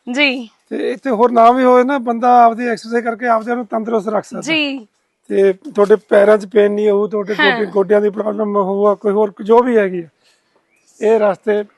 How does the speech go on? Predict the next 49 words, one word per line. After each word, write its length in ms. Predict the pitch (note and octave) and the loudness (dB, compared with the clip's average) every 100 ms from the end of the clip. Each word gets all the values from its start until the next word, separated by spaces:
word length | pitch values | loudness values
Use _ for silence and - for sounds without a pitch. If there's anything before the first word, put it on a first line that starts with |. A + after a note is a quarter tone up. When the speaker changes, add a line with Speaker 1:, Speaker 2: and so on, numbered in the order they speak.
| _ _ | _ _
Speaker 2:
ਤਾਂ 120 | A3 | -4
ਹੀ 60 | A#3+ | -2
ਤਾਂ 100 | B3+ | -2
ਹੁੰਦਾ 160 | A#3 C4+ | -2 0
ਨਾ 80 | |
Speaker 1:
ਇਹ 40 | D4 | 0
Speaker 2:
ਹਿਮਾਚਲੀ। 400 | A3+ G#3+ D#4 A#3 | 2 2 2 2
Speaker 1:
ਸਾਰੇ 280 | F#4 G4+ A4 | 4 4 2
ਰਸਤੇ 400 | F4 E4+ G#4+ G#4 | 2 2 0 2
ਵੀ 80 | |
ਜਿਹੜੇ 220 | E4+ F#4 F#4 | 2 0 0
ਬਣਾਏ 300 | F4+ E4+ D4 | 2 2 4
ਹੋਏ 160 | E4+ | 0
ਤੁਸੀਂ 320 | D4+ E4 E4+ | -2 -10 -12
ਦੇਖ 240 | D#4 D4 - | -8 -8 -6
ਸਕਦੇ 240 | E4 D4+ | -6 -6
ਹੋ 40 | F4 | -8
ਕਿਸ 160 | D#4+ - | -8 -6
ਤਰੀਕੇ 320 | D4+ C4+ E4+ | -8 -2 0
ਦੇ 100 | E4 | 0
ਨਾਲ 280 | D#4 C#4+ D#4 | 0 0 -2
ਹੈ। 60 | |
ਹਿਮਾਚਲ 640 | F#4 D#4 D4+ C#4 C4+ E4 E4 | -4 -6 -2 -2 0 -2 -2
ਦੀ 80 | F4 | -6
ਫੀਲਿੰਗ 380 | D4 D4 D4+ | -8 -8 -8
ਤੁਸੀਂ 340 | C#4+ D4 E4 F4 _ _ _ _ | -10 -8 -6 -6 _ _ _ _
ਇੱਥੇ 260 | D#4 F#4 F#4 | -4 0 4
ਲੈ 180 | D#4+ | 4
ਸਕਦੇ 280 | D4+ D#4+ D4 | 4 -2 -4
ਹੋ 60 | F4+ | -6
ਲੁਧਿਆਣਾ 500 | F4 D#4 E4 C#4+ D4 | -4 -2 0 0 0
ਦੇ 140 | F4 | -2
ਵਿੱਚ। 300 | D4+ E4 - F#4+ C#5 _ _ _ _ _ _ | -4 -6 -4 -4 -6 _ _ _ _ _ _
ਤੇ 320 | - E4+ E4+ - _ _ _ _ _ _ | 2 4 4 2 _ _ _ _ _ _
ਹਿਮਾਚਲ 540 | C4 F#4+ F4+ D#4+ G4 G4 | -4 2 4 4 4 4
ਦੀਆਂ 320 | G4 G4 F#4+ | 4 4 4
ਜਿਹੜੀਆਂ, 460 | C#4 F4 F4+ G4+ F#4 | 2 -2 0 0 -2
ਅ, 400 | _ - D4+ D4+ | _ 0 2 4
ਗਲੀਆਂ 460 | C#4+ D#4+ E4 G4 | 4 4 4 4
ਨੇ, 100 | G4 | 4
ਕਿਸ 140 | E4+ F4+ | 0 -4
ਤਰੀਕੇ 420 | F4+ D4 F4 F4+ | -2 -2 0 0
ਦੀਆਂ 160 | F4+ | 0
ਤੁਸੀਂ 240 | F4 E4 E4 | -4 -10 -12
ਸੜਕ 260 | E4 D4+ D#4 | -8 -8 -8
ਦੇਖ 160 | E4 D#4 | -12 -12
ਸਕਦੇ 280 | D4 C4+ | -14 -10
ਹੋ, 60 | E4 | -6
ਰੋਡ 300 | D4 D4+ | -2 0